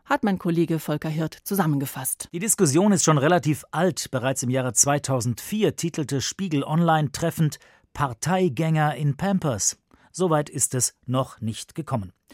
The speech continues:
Speaker 2: Verfechter des Kinderwahlrechts wollen, dass niemand aufgrund seines Alters am Wählen gehindert wird.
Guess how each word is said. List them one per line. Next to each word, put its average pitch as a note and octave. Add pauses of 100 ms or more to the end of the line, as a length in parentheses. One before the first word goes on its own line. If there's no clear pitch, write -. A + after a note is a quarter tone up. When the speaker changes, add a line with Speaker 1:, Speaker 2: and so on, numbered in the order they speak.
(360)
Speaker 2:
Verfechter G#3
des C#3+
Kinderwahlrechts F3
wollen, F3
dass D3+
niemand F3
aufgrund D3+
seines B2+
Alters D3+
am C3+
Wählen B2
gehindert B2
wird. A#2